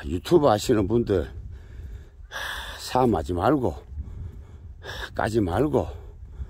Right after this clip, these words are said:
그냥 좋은 방송, 하,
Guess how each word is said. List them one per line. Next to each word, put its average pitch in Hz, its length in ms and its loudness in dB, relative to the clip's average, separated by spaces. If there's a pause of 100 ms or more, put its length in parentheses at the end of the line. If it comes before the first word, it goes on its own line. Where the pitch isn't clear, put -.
(580)
그냥 107 320 4 (320)
좋은 92 320 0
방송, 117 400 4 (1000)
하, - 720 -10